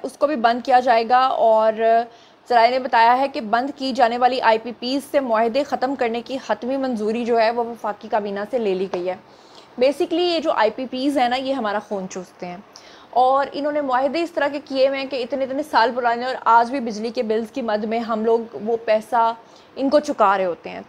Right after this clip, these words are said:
तो हुकूमत ने उनको बंद करके एक बहुत ही अच्छा और खुश आइंद कदम उठाया है ताकि जल्द अज जल्द लोगों को रिलीफ मिल सके। इसके साथ ही एक और खुशखबरी शेयर कर लेती हूँ और वो ये है कि, अ,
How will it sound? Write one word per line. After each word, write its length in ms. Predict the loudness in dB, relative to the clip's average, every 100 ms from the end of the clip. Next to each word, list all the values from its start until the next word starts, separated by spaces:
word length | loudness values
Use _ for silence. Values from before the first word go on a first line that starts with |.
| -6
तो 60 |
हुकूमत 480 | -4 -4 -2 -2 -2
ने 100 | -4
उनको 220 | -4 -4 -4
बंद 340 | 0 0 0
करके 420 | 0 0 -2 -2
एक 280 | -2 -4 -4
बहुत 240 | -2 -2 -4
ही 60 |
अच्छा 380 | -6 -6 -2 0
और 100 | 0
खुश 340 | 0 -2 -4 -14 -20 -10
आइंद 300 | -6 -4 -2 0
कदम 240 | 0 0 -4
उठाया 360 | -6 2 4 6
है 240 | 4 2 -4 -20 _
ताकि 440 | 0 0 0 -4 -4 -8 _ _ -10
जल्द 340 | 2 2 6
अज 120 | 4
जल्द 300 | 4 0 0
लोगों 220 | -2 -2 -2
को 140 | -2
रिलीफ 420 | -2 -2 -4 -6
मिल 100 | -12
सके। 260 | -12 -12 -12
इसके 240 | -8 -4
साथ 180 | 2 2
ही 120 | 2
एक 140 | -2 -2
और 160 | -2
खुशखबरी 440 | -2 -4 -2 -2 0
शेयर 220 | 2 0
कर 160 | 0 0
लेती 260 | -2 -2
हूँ 80 | -6
और 60 | -4
वो 100 | -4
ये 200 | -2 -2
है 260 | 0 0
कि, 380 | -2 -4 -2
अ, 60 | -2